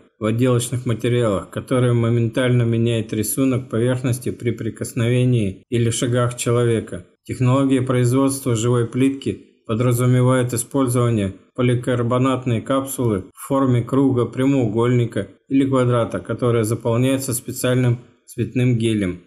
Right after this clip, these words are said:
При давлении на поверхность последний движется и растекается, а если давление исчезает, узор частично восстанавливается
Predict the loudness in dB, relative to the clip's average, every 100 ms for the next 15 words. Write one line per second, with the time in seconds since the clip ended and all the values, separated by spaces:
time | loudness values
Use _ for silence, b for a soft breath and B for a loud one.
0 | -4 -2 2 2 2 2 2 2 0 0
1 | 2 0 0 -4 -4 -8 -6 -4 0 0
2 | 2 0 0 2 2 0 -4 -2 -2 -2
3 | -4 -6 -4 -2 0 -2 -8 -12 -18 _
4 | -2 0 0 0 0 2 2 2 2 0
5 | -2 -4 0 0 0 -2 -4 0 0 0
6 | -2 -2 -2 -2 -2 -2 -2 -2 0 0
7 | 2 2 2 0 -4 -10